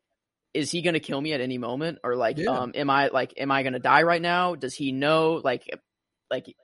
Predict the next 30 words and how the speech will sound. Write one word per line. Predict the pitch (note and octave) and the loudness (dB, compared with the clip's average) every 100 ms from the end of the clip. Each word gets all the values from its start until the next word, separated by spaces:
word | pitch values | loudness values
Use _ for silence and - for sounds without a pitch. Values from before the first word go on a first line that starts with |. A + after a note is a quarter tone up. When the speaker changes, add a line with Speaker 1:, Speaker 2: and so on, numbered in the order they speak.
| _ | _
Speaker 1:
<laughs> | - - G#4 - _ _ _ _ _ _ - | -16 -6 -6 -6 _ _ _ _ _ _ -2
Speaker 2:
It's | |
actually | F3 A#3+ - F3 | 0 2 6 6
really | E3 D#3 | 8 6
interesting. | F3 F#3 - D3 C3 | 4 0 0 2 4
I | |
know, | C3+ C#3+ C3+ A#2+ A#2 - C#3+ A#2 - E3 | 6 8 8 6 4 -4 -14 -14 -2 4
uh, | |
uh, | C3+ A2+ - _ | 4 2 -8 _
we | D#3 C#3+ | 0 2
mentioned | C#3 C3 - A#2+ | 2 -2 -4 -6
Johnny | A2 B2 A2+ A2+ | -2 -4 -4 -2
Ola, | A#2+ A#2+ G#2 G2+ - _ _ _ _ _ _ _ - A#2 | 0 -2 -2 -8 -14 _ _ _ _ _ _ _ -12 -8
uh, | G#2 | -6
played | - C#3 A#2+ A2 | -4 -4 -4 -4
by | A2+ G#2 G2+ _ _ _ - | -6 -6 -10 _ _ _ -2
Dominic | B2 A#2 A#2 - | -2 -2 -4 -6
Chianese, | - A#2+ A#2 C3 A2 A2 - _ _ _ - | -4 -2 0 -2 -4 -10 -12 _ _ _ -12
who, | B2+ A2+ G2+ | -8 -6 -6
uh, | F#2+ F#2 - - - | -6 -10 -14 -12 -4
plays | B2 A2 G#2 - _ _ | -2 -2 -6 -12 _ _
Uncle | C3+ B2+ B2+ A#2+ | -2 -2 -2 -4
Junior | G#2+ C3+ B2+ A#2+ | -2 -2 0 -4
Soprano | - G#2 - A#2 A2 G#2 G#2+ - - - | -6 -8 -6 -4 -4 -4 -6 -8 -14 -8
Speaker 1:
Mm-hmm. | C3+ B2+ C#3 E3+ D#4+ _ _ | -6 -4 -6 -8 -10 _ _
Speaker 2:
in, | A#2 G#2 G2 | -4 -2 -2
uh, | F#2+ F#2+ - | -4 -8 -4
in | A2+ | -4
The | G#2+ | -4
Sopranos. | - - - A2 G#2 G2+ E2 | -6 -8 -4 -2 -2 -4 -6